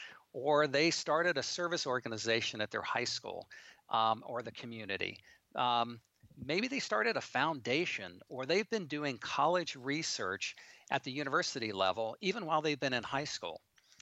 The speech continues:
He-, here's my point. All of those things are going to make that student stand out from the rest of the crowd. And in particular,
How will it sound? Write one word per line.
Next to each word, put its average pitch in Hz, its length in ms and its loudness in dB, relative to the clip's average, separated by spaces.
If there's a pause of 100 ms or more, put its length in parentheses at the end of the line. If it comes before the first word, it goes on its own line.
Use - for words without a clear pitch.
(340)
He-, 185 200 -12
here's 208 240 0
my 135 100 4
point. 123 400 -4 (720)
All 165 280 4
of 190 80 0
those 170 200 0
things 147 280 -4
are 131 100 -2
going 127 280 -2
to 120 60 0
make 117 220 0
that - 160 2
student 123 400 -8
stand 127 340 -2
out 123 180 2
from 120 200 -10
the 107 100 -6
rest 117 280 0
of 98 60 -16
the 104 60 -10
crowd. 117 580 2
And 127 140 -8
in 120 160 -8
particular, 113 880 -2